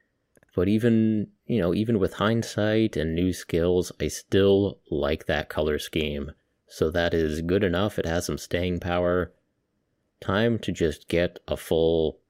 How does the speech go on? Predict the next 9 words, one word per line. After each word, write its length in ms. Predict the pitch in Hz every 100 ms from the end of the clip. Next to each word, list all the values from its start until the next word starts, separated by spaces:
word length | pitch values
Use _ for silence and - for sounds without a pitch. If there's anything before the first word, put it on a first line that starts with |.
| - -
two 180 | 92
thousand 400 | 82 82 82 85
plus 300 | 78 - 78
point 360 | - - 78 73
army 280 | 76 76 76
of 160 | 71 73
it. 140 | 73 - _ _ _ - _ _ _
Now, 680 | 90 85 82 80 82 85 - _ _ _ -
uh, 360 | 78 73 71